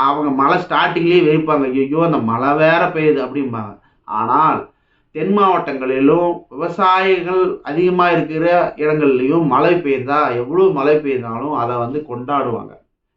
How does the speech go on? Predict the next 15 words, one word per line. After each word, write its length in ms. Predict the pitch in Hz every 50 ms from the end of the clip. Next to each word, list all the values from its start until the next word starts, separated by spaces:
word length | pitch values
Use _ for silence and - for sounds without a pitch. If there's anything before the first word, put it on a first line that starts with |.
| _ _
"மழை 240 | 113 120 127 131 131
வரட்டும், 480 | 110 107 107 113 110 - 120 120 117
வரட்டும்." 540 | 110 110 107 101 98 - 90 90 - _ _ _ _ _ _ _ _ _ _ _ -
ஒரு 260 | 143 175 190 190 190
கட்டத்துக்கு 460 | 180 175 175 - 226 254 277 247 226
மேல 440 | 196 170 165 185 220 233 240 226 -
போகும்போது 520 | 185 190 185 160 160 156 147 143 139 139 -
தான், 400 | 160 160 180 202 208 175 151 151
"ஐயோ, 200 | 165 185 196 185
அந்த 160 | 160 151 143
மழை 440 | 139 139 143 156 180 196 202 180 175
இருக்கிற 340 | 190 226 214 190 226 214
பயிரையும் 480 | 202 165 185 185 185 202 196 202 190 160
அழிக்குமோ?" 520 | 147 160 180 175 175 180 180 185 190 185 180
அப்படின்ற 760 | 160 143 143 151 165 170 170 160 151 147 143 127 117 113